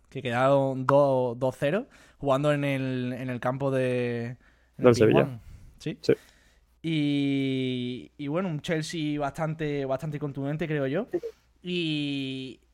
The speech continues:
Speaker 1: y que Mendy <laughs> ha mandado a Kepa a tomar por culo, vamos, o sea, yo creo que ya desde hace, ya, desde que, no sé cuándo fue, hace un mes, dos meses que, que consiguió la titularidad, o quizás más. Mm,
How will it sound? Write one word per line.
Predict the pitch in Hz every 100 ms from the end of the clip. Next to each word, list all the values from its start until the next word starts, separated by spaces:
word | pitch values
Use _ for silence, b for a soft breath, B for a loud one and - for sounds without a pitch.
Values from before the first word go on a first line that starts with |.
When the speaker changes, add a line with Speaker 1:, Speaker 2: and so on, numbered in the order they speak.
| _
Speaker 1:
y | 151
que | 139 131
Mendy | 135 156 180 180
<laughs> | - - 190 220 226 226 214 196 - 165 165 147 165
ha | 165
mandado | 160 165 165
a | 151
Kepa | 165 165 175 156
a | 143
tomar | 139 156
por | 160 143
culo, | 190 156
vamos, | 127 135
o | 123
sea, | 147 127
yo |
creo | 123 139
que | 143
ya | 139 143 139
desde | 127 127 123
hace, | 127 139
ya, | -
desde | 123 117 110
que, | 113 107 107 113 98 - _ _
no | 120 113
sé | 123
cuándo | 120 101
fue, | 139
hace | - 113
un | 113 110
mes, | 107 - 123
dos | 120
meses | 127 123
que, | 120
que | 117 117
consiguió | - - 135
la | 120
titularidad, | 123 117 113 110 175 233
o | - 117
quizás | 95 123 139
más. | 131 127 120 _ _ _ _ _ _ _ -
Mm, | 127 127 123 117